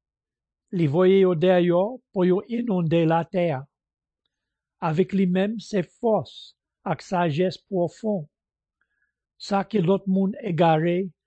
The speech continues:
ak sila ki egare yo, tout de se pou li. Li fè konseyè yo mache pye a tè, e li fè jij yo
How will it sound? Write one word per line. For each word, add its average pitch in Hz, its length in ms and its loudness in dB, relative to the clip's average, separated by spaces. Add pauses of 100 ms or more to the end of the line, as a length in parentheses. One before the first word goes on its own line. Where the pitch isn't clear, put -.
(200)
ak 165 120 -4
sila 185 380 2
ki 208 240 -6
egare 160 640 2
yo, 170 240 -2 (560)
tout 185 160 2
de 170 400 0
se - 260 -6
pou 170 220 -6
li. 208 240 -6 (1400)
Li 185 120 4
fè 208 200 2
konseyè 196 720 2
yo 180 220 -2 (100)
mache 180 420 -2 (220)
pye 190 160 0
a 170 140 0
tè, 226 260 -4 (1040)
e 175 80 0
li 170 160 2
fè 190 160 2
jij 170 400 -2
yo 202 120 0